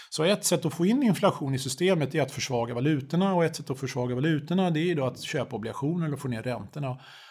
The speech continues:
Nu är faktiskt inflationsnivån ute i Europa då på minus faktiskt lite grann. Och då blev Draghi lite orolig. Så i december så ska han nog komma ut med nya signaler.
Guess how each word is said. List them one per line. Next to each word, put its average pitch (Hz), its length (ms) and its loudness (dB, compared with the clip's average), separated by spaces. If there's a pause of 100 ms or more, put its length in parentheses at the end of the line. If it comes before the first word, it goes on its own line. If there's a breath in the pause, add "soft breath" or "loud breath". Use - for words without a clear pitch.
(200 loud breath)
Nu 165 140 0
är 175 100 2
faktiskt - 420 -4
inflationsnivån 143 800 0
ute 143 240 0
i - 20 4
Europa 135 320 0
då 120 100 -2
på 127 120 -4
minus 135 600 0
faktiskt - 340 -16
lite 151 160 -14
grann. 151 260 -10
Och 151 80 -6
då 160 80 -4
blev 170 200 -2
Draghi 139 260 0
lite 131 200 -2
orolig. 135 400 0
Så 156 100 -2
i 151 40 0
december 180 500 4
så 170 140 -2
ska 170 120 -2
han 147 80 2
nog 143 100 2
komma 139 180 0
ut 131 80 -4
med 139 80 -2
nya 139 220 0
signaler. 160 580 2